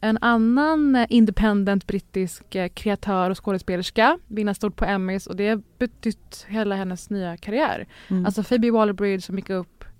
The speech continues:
Speaker 1: för Fleabag, största kvällen typ, och,
Speaker 2: Mm.
Speaker 1: eh, att hon i sitt tal också sa att vad härligt att en pervy, angry, eh, woman kan vinna det här.
Speaker 2: Mm.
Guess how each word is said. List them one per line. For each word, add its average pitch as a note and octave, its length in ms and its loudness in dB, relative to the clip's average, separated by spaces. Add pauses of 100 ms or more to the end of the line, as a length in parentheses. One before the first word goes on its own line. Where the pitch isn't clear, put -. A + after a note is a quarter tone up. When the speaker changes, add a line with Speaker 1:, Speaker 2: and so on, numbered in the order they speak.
(640)
Speaker 1:
för G#3 140 -2
Fleabag, F#3 600 -2 (420)
största - 380 -10
kvällen F3+ 480 -6
typ, - 340 -12
och, F#3+ 140 -8
Speaker 2:
Mm. F#3+ 240 0
Speaker 1:
eh, F#3+ 200 -4
att - 120 -10
hon G3 120 -8
i A#3 160 2
sitt G3+ 320 -6
tal A3 380 2
också F3 220 -8
sa E3+ 220 -4
att - 180 -10
vad G#3 100 -2
härligt A3 420 0
att - 180 -6
en F#3 220 -2
pervy, G#3 720 2
angry, F#3 640 -4 (180)
eh, E3+ 380 -6 (120)
woman G3 720 -2
kan E3 460 -8
vinna G3 300 -2
det F#3+ 60 -4
här. - 260 -8 (100)
Speaker 2:
Mm. E3+ 260 0